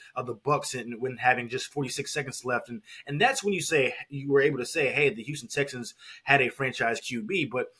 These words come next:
for a long time, you, it, it was, it, it was hard to believe that, that this rookie was gonna be able to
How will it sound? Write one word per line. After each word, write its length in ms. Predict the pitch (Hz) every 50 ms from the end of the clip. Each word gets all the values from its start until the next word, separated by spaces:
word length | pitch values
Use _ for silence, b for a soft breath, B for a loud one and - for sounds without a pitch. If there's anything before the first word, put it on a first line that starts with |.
| - - -
for 80 | 269
a 80 | 247 233
long 220 | 269 311 320 262
time, 280 | - 254 240 220 196 175
you, 220 | 180 220 208 - _ _
it, 260 | - 165 - 196 196 -
it 40 | 202
was, 300 | 196 190 175 143 - - B B B B B
it, 400 | - - _ _ _ 196 202 190 -
it 80 | 190
was 100 | 190 190
hard 240 | - - 226 262 214
to 60 | 202
believe 320 | 156 151 160 175 185 180 151
that, 260 | 147 143 139 143 -
that 240 | 147 135 131 - - -
this 200 | 123 143 139 -
rookie 300 | 110 117 - - - 175
was 120 | 160 135
gonna 180 | - 135 135 127
be 160 | 113 120 127
able 240 | 135 135 131 127 127
to 340 | - - 117 117 110 104